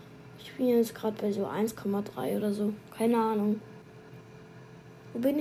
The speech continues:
ich? Nee, ich bin bei drei. Ich bin schon bei drei. Ja, dreihundert Meter noch. Boah, das Ding beschleunigt eh viel zu langsam.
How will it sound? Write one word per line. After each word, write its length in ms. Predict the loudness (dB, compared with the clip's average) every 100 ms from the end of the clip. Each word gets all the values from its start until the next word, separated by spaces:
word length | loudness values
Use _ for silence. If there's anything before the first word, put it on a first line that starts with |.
| 0
ich? 160 | -4 -8 -18 -18 -18 -18 -18 -20 -20 -20 -20 -20 -20 -18 -18 -18 -18 -18 -18 -20 -20 -20 -20 -18 -18 -18 -18 -20 -12 0
Nee, 120 | 2
ich 200 | 2 10
bin 160 | 12 12
bei 200 | 8 6
drei. 480 | 6 8 8 6 2 -8 -18 -18
Ich 80 | -4
bin 120 | -2
schon 200 | 0 -2
bei 100 | -2
drei. 400 | -4 2 4 4 2 -12 -20 -20 -20 -18 -18 -18 -20 -20 -20 -18 -20 -20 -18 -18 -18 -18 -20 -20 -20 -20 -12 -4
Ja, 80 | -2 0 -2 -6
dreihundert 380 | -2 2 2 2
Meter 240 | -2 0 0
noch. 160 | -2 -6 -18 -18 -18 -18 -18 -18 -18 -18 -18 -20 -20 -16 2
Boah, 320 | 8 10 10
das 180 | 8 6
Ding 160 | 4
beschleunigt 440 | 4 4 4 4 6
eh 120 | 6
viel 240 | 6 0
zu 100 | 2
langsam. 580 | 2 4 4 4 4 2